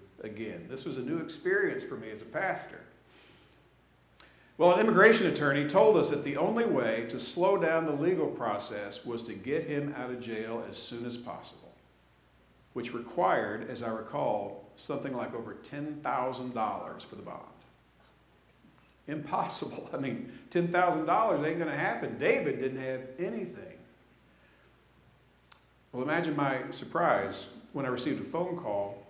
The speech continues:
one Saturday morning from a woman in the church explaining to me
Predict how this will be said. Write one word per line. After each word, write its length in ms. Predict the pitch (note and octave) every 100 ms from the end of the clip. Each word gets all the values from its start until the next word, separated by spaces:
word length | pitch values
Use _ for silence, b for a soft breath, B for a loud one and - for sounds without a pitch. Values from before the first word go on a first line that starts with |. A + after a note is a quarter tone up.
| - -
one 140 | - A#2
Saturday 380 | B2+ C3 A#2 G#2+
morning 500 | B2+ B2+ G2 G2+ G2+ - - b b b b b b _ _ _ -
from 140 | A#2+
a 60 | A2+
woman 280 | C3 C#3+
in 80 | C3
the 140 | A2+ -
church 400 | D#3+ C3+ A#2 -
explaining 640 | - - D#3 F3 D#3 -
to 100 | -
me 140 | F2